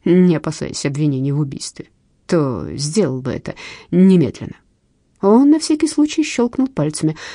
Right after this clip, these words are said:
а вдруг сработает. Днем они с Эльф увидятся на репетиции в Зет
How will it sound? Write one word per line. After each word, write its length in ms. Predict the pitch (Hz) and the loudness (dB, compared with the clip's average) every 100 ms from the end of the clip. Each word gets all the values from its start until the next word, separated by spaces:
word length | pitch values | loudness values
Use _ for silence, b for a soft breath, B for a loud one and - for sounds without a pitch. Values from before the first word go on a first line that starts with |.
| B B | B B
а 120 | 196 | 2
вдруг 240 | 170 147 | 4 2
сработает. 640 | - 180 160 - - - - _ _ _ _ | -2 -6 -6 -10 -16 -20 -20 _ _ _ _
Днем 300 | 202 240 392 | 0 4 6
они 160 | 381 339 | 6 2
с 120 | - | 2
Эльф 220 | 339 294 | -2 0
увидятся 500 | 294 339 381 - - | 0 2 0 -4 -2
на 100 | 151 | 0
репетиции 560 | 165 175 208 160 - 170 | 0 -2 -6 -6 -6 -4
в 80 | 170 | -4
Зет 300 | 135 117 | -4 -6